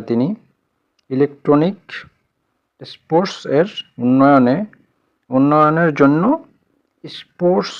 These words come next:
আন্দোলনের অংশ হিসেবে গ্লোবাল স্পোর্টস ফেডারেশনের সাথে অংশীদারিত্ব করেছিলেন। দুই হাজার চব্বিশ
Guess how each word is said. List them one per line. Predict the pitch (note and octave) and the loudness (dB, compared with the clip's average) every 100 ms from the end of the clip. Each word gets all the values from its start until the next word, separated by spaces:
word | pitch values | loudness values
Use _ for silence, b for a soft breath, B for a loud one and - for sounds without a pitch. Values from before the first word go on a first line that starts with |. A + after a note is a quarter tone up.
| - - D#3 | -20 -10 -2
আন্দোলনের | C#3+ C#3+ C#3 C#3 D3+ D3+ | 0 2 4 4 2 2
অংশ | B2+ D3 C3+ | 0 0 0
হিসেবে | - - - - _ B2+ B2 | 0 -6 -8 -16 _ -8 0
গ্লোবাল | C#3+ D3 D3 D#3 F3 F#3 _ D3+ - | 2 4 4 2 2 -6 _ -18 -16
স্পোর্টস | - - D#3 G3 - - | -18 -6 -4 -4 -8 -12
ফেডারেশনের | - B2 B2+ B2+ B2+ C3 - | -6 0 2 2 -2 -4 -4
সাথে | - G3+ - _ _ _ _ _ - | -6 -6 -10 _ _ _ _ _ -4
অংশীদারিত্ব | C3+ - C3 B2 A#2+ C3 - | -4 0 4 4 4 -2 0
করেছিলেন। | A2+ - - - _ _ _ _ _ _ _ _ _ _ _ _ _ D#3+ | 0 -2 -12 -16 _ _ _ _ _ _ _ _ _ _ _ _ _ -2
দুই | E3+ | -2
হাজার | E3 - | -2 0
চব্বিশ | G#3+ A3 G#3 | 0 0 -2